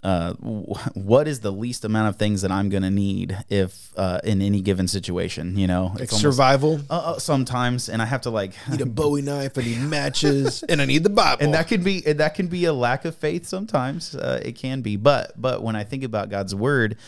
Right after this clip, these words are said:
Speaker 1: you know, people have bug out bags, and I'm not hating on that at all. I think that's kind of cool, actually. Um, I like that stuff. But, uh, you're being prepared. For me, it's like, I just need the Bible. I literally need one book.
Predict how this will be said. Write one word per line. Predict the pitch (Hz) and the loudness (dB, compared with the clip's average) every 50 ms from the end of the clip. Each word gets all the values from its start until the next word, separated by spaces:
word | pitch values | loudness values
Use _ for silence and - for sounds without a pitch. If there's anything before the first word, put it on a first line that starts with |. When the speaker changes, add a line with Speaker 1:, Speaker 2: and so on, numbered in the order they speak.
| - - - | -8 -2 2
Speaker 1:
you | 113 | 4
know, | 113 101 | 4 4
people | - 120 107 110 107 | 4 2 0 2 2
have | 101 107 95 92 92 | 2 2 0 0 -2
bug | 104 123 120 | -2 -2 0
out | 107 87 - - | -2 -4 -4 -6
bags, | 78 76 69 - - - | -6 -6 -8 -8 -8 -8
and | - 98 | -6 -4
I'm | 110 123 | -2 -2
not | 123 123 - | -2 -2 -4
hating | 104 117 92 90 | -6 -8 -8 -8
on | 98 95 98 | -8 -6 -6
that | 95 92 85 | -8 -8 -6
at | 85 | -2
all. | 92 98 92 90 87 | 0 2 2 4 2
I | 92 95 | 0 0
think | - 101 98 | -2 -4 -2
that's | 95 95 - - - - - - - | -2 -2 -2 -2 -4 -6 -8 -10 -8
kind | - 107 104 101 | -4 -4 -4 -4
of | - - - - | -4 -10 -16 -10
cool, | - - 113 98 92 - | -4 -2 0 2 2 0
actually. | 76 80 - - - - - - - - | -2 -4 -6 -8 -10 -10 -10 -10 -8 -6
Um, | - 98 95 92 85 | -4 -4 -2 -2 -4
I | - 101 | -4 -4
like | 98 95 95 - | -4 -4 -4 -4
that | - - - | -6 -6 -6
stuff. | - - - - - - | -6 -6 -6 -8 -6 0
But, | - 113 90 - - - - - - - - - - | 0 0 0 0 -4 -16 -20 -20 -20 -20 -20 -10 -6
uh, | 90 85 | -2 0
you're | 87 95 | 0 0
being | 92 107 101 98 92 | 2 2 2 0 0
prepared. | - 98 - 120 107 90 - - - - - - - - - - - - - _ - | -2 -2 0 0 0 0 -2 -6 -12 -20 -20 -20 -20 -20 -20 -20 -20 -20 -20 _ -14
For | - - 104 | -8 -2 2
me, | 110 156 180 147 | 2 4 4 4
it's | 123 113 - | 4 2 4
like, | 117 98 - - - - - - - - - - - - - _ - - | 2 2 2 0 -4 -14 -20 -20 -20 -20 -20 -20 -20 -20 -20 _ -10 -8
I | 113 | -6
just | 123 135 - | -4 -4 -2
need | 147 147 131 | -2 -2 -2
the | 98 | -2
Bible. | 85 - - 110 113 - - | -4 -2 -2 -2 -2 0 2
I | 110 | 2
literally | 120 123 120 127 127 120 117 113 | 4 4 2 2 2 0 0 0
need | 110 110 110 95 92 - - - - _ _ - | 0 -2 -2 -4 -6 -10 -18 -20 -20 _ _ -6
one | 98 92 104 101 95 | -2 2 4 4 4
book. | 85 - - - - - | 2 0 -4 -6 -10 -20